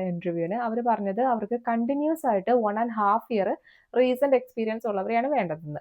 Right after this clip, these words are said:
എനിക്ക്, ആ, two year ഞാൻ പഠിക്കാൻ വേണ്ടിയിട്ട് ഗ്യാപ്പ് എടുത്തത് കൊണ്ട് അത് അവർ കൺസിഡർ ചെയ്യില്ല. അതുകൊണ്ട് നിങ്ങളുടെ ആപ്ലിക്കേഷൻ കണ്ടിന്യൂ ചെയ്യാൻ പറ്റില്ല എന്ന് പറഞ്ഞിട്ടുള്ള ഒരു റിപ്ലൈ ആണ് എനിക്ക് ഫുൾ വന്നത്.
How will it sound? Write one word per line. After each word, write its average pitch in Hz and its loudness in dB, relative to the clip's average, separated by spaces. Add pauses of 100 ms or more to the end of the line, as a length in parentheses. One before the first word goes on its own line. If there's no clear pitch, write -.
(120)
എനിക്ക്, 254 -2 (260)
ആ, 220 -4
two 247 -2
year 226 2 (320)
ഞാൻ 208 -4 (120)
പഠിക്കാൻ 214 0
വേണ്ടിയിട്ട് 202 0
ഗ്യാപ്പ് 190 0
എടുത്തത് 180 0
കൊണ്ട് 170 -2 (400)
അത് 262 6
അവർ 269 6
കൺസിഡർ 226 -2
ചെയ്യില്ല. 175 2 (120)
അതുകൊണ്ട് 247 0
നിങ്ങളുടെ 220 2
ആപ്ലിക്കേഷൻ 185 -2
കണ്ടിന്യൂ 220 -2
ചെയ്യാൻ 214 -4
പറ്റില്ല 202 -2
എന്ന് 214 0
പറഞ്ഞിട്ടുള്ള 208 0
ഒരു 233 2
റിപ്ലൈ 240 2
ആണ് 226 0
എനിക്ക് 233 -4
ഫുൾ 285 -2 (180)
വന്നത്. 175 -2